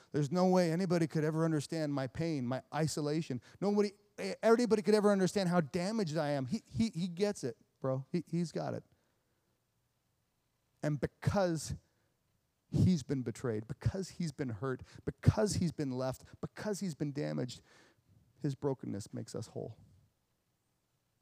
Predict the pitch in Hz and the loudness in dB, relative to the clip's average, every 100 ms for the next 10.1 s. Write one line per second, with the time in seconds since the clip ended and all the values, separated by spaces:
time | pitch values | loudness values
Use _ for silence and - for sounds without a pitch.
0 | _ _ _ _ _ _ - 147 143 117 | _ _ _ _ _ _ 0 0 0 -2
1 | 123 135 117 110 101 _ _ _ _ - | -6 -4 -4 -4 -8 _ _ _ _ -10
2 | 110 113 131 - 78 104 - 143 135 139 | -2 0 0 -2 -8 -8 -6 -4 -2 -4
3 | - - 120 - 123 104 92 _ _ - | -8 -8 -8 -4 -2 -2 -6 _ _ -20
4 | - 120 113 - 85 110 - 135 _ _ | -12 -6 -6 -4 -6 -6 -8 -10 _ _
5 | - 147 135 117 117 101 - - - 113 | -6 -4 -4 -6 -6 -6 -14 -20 -10 -8
6 | 107 101 107 110 - - _ _ _ _ | -6 -6 -8 -12 -16 -20 _ _ _ _
7 | _ _ _ _ _ _ _ _ _ 110 | _ _ _ _ _ _ _ _ _ -8
8 | 131 127 143 135 - - 120 104 107 101 | -6 -4 -2 -4 -6 -8 -8 -6 -6 0
9 | 135 139 135 131 127 117 107 107 104 - | 0 0 0 0 -2 -2 -4 -2 -4 -6
10 | - | -14